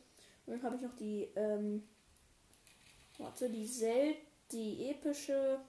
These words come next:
oha, oha, okay. Armbrust.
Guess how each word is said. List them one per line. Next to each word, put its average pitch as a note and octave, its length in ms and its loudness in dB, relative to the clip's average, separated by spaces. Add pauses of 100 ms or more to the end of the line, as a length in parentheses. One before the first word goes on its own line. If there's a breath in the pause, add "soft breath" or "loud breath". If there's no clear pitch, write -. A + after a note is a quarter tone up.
(1800)
oha, B3 540 -8
oha, B3 440 -6 (120)
okay. C4 480 -6 (2000)
Armbrust. C#4+ 580 -6